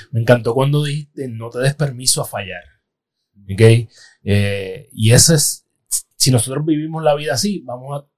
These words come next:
vamos a vivir libre de excusas, eh, vamos a vivir intencional y vamos a tener muchas más probabilidades de que si nos quedamos un largo rato, vamos a ver los frutos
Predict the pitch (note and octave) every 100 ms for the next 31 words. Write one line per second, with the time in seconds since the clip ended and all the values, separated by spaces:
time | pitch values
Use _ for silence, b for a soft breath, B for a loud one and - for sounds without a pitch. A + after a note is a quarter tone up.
0 | _ _ - B2+ C#3+ C#3+ C#3 C#3+ B2+ B2+
1 | C3+ C#3+ C#3+ - C3 C#3+ F3 _ _ _
2 | B B B B A2+ B2 B2 B2 C3 C#3
3 | C#3+ C#3 C#3+ D3+ D3+ A#2+ - A#2+ B2 F3
4 | G#3 _ _ b b b - C3+ F3+ G#3+
5 | _ _ C3 C#3 E3+ D#3+ F3 E3+ E3 F3
6 | G3 F3+ D#3+ G3 E3+ E3+ F3 G3 F#3+ C#3
7 | B2+ B2+ B2 - B2 A2 - A2 B2 D3+
8 | E3 D#3+ D#3 E3 F3+ F3+ F3+ C#3 A2+ _
9 | _ _ _ _ _ _ A2+ B2+ C#3 C3+
10 | C#3+ C#3 C3 G#2 - D3 E3 B2 G#2 -
11 | -